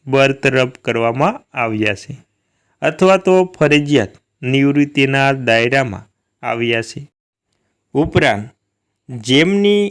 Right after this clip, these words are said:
સામે કોઈ શિસ્ત ભંગની કાર્યવાહી ચાલી રહી છે અથવા પ્રસ્તાવ છે, એ તેઓ પણ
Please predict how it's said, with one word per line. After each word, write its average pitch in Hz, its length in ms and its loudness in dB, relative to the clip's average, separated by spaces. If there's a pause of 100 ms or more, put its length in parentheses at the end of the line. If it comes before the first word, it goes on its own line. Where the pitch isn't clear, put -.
(320)
સામે 143 420 -2 (180)
કોઈ 170 440 2
શિસ્ત 143 540 0 (160)
ભંગની 135 500 0 (140)
કાર્યવાહી 123 840 0
ચાલી 113 400 2
રહી 135 200 4
છે 104 200 -10 (760)
અથવા 139 400 -2 (720)
પ્રસ્તાવ 165 600 -2
છે, 135 240 -4 (1120)
એ 139 200 -2
તેઓ 170 420 2
પણ 202 340 2